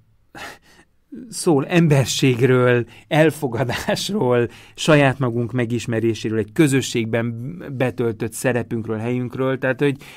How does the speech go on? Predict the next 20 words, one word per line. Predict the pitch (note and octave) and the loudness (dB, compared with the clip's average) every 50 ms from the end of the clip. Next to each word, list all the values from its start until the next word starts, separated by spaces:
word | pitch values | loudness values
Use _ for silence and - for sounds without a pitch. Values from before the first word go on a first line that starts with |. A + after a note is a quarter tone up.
| - - | -10 -2
állati | - E3+ F3 F3+ E3+ D3 D3 - - - E3+ | 2 4 6 6 6 4 2 0 -4 -2 -2
izgalmasan | D#3+ D3 D#3+ C#3+ C3+ B2 A#2+ A#2 A#2 G#2+ - G#2+ G#2+ A2 | 0 0 0 0 0 0 0 -2 -4 -6 -6 -6 -4 -2
lehet | A#2+ B2 B2 B2+ B2 B2 - A#2 | 0 0 0 0 -2 -2 -2 -4
a | G#2 - | -6 -2
közös | - D3+ C3+ C3 B2 A2 G2+ G#2+ | 0 0 2 0 0 -4 -4 -4
dobolás | - C3+ A#2+ A2+ C3+ B2+ B2+ B2+ B2+ C3 D3 D#3 D3+ - - - - - - - - - _ - | -4 -4 -2 0 0 0 2 2 0 0 0 -2 -4 -6 -10 -16 -20 -20 -20 -20 -20 -20 _ -16
során, | - - D#3 D3+ C#3+ B2+ A#2 A#2 B2 B2+ C3 C#3 C3+ - - - - _ - | -6 0 2 4 4 4 4 2 2 2 2 0 -2 -6 -10 -20 -20 _ -8
ö, | - C3 B2 A#2+ B2 B2+ | -4 -2 0 0 0 -2
fölfedezni | - - - D3+ C#3 B2+ - - A2 G#2 A2 A2 A2 G2+ A2 A#2 A#2 A#2 B2 - - | 0 4 6 6 6 6 4 -2 -4 -2 -2 -4 -4 -4 -4 -4 -4 -4 -6 -6 -8
egy | A#2 A#2 - | -12 -12 -8
csomó | - - C3 A#2+ A2 G#2+ | -6 -4 -2 -2 -2 -2
mindent | G#2 A2 A2+ A2 G#2+ G#2 G2+ G2 G2 G2 G2 G#2+ G#2+ G#2 G#2 G#2+ G#2 G#2 | -2 -2 -2 -2 -2 -2 -4 -4 -6 -6 -6 -6 -4 -4 -4 -4 -6 -6
magunkról | A2 A2 A2 G2+ G#2 G#2+ G2+ G2+ - G#2 G2 | -4 -4 -4 -4 -4 -4 -4 -6 -6 -6 -6
és | G2 F#2+ - | -6 -6 -6
arról | G#2 G2+ G2+ G2 | -6 -6 -6 -8
a | F#2+ | -8
közösségről, | G2 - A2+ G2+ G#2 G2 - - - G#2+ G2+ G2 G2+ G2+ G2+ G#2 | -6 -6 -6 -6 -6 -8 -8 -8 -8 -6 -6 -6 -6 -6 -6 -4
amiről | G2+ G#2 G#2 G2+ G2+ G2 | -4 -4 -2 -2 -4 -4
szó | F#2+ - - C3 C3+ C3+ | -6 -4 -4 -2 0 0
van. | D3+ D#3+ E3+ F3 F3 | 2 2 2 2 0